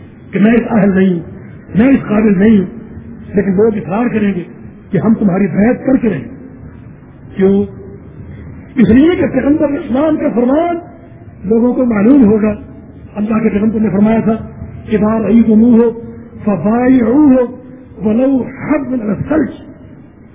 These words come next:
ولو حبوا على الثلج"، کہ اگر تم ظہور مہدی کا سن لو، ظہور مہدی کا سن لو، تو تم جہاں بھی ہو، دنیا کے کسی کونے میں ہو، کسی خطے میں ہو، تم بھاگو اور جاؤ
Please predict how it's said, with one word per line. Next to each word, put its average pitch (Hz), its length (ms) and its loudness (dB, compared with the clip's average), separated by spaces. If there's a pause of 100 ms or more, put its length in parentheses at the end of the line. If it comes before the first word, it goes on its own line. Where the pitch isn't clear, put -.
ولو 233 320 0 (560)
حبوا 294 260 0
على 226 180 -2
الثلج"، - 460 -2 (840)
کہ 202 60 0
اگر 202 180 2
تم 302 440 0
ظہور 214 360 4
مہدی 214 300 2
کا 214 100 -2
سن 208 260 0
لو، 151 80 -6 (880)
ظہور 202 300 4
مہدی 196 320 4
کا 285 200 0 (580)
سن 339 120 4
لو، 277 200 4 (540)
تو 226 60 -12
تم 311 180 -8 (100)
جہاں 277 260 -2
بھی 311 200 -4
ہو، 262 40 -2 (1600)
دنیا 392 300 0
کے 349 120 -2
کسی 339 400 0
کونے 349 500 0
میں 294 120 2
ہو، 262 180 2
کسی 247 260 -2
خطے 285 280 -2
میں 262 140 0
ہو، 208 260 -4 (760)
تم 247 140 0
بھاگو 269 400 0
اور 311 140 0
جاؤ 311 540 -4